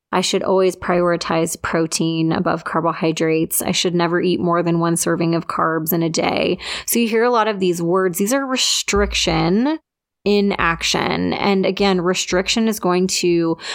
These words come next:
continue to perpetuate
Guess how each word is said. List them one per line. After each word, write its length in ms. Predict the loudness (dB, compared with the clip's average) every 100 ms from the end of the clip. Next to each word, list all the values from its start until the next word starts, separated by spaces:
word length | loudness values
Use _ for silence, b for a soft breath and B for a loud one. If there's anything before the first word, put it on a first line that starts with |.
| B B
continue 680 | 0 0 2 2 2 0
to 680 | 0 0 2 4 4 2 0
perpetuate 1200 | -2 -2 -2 -2 -2 -2 0 2 2 0 -2 -6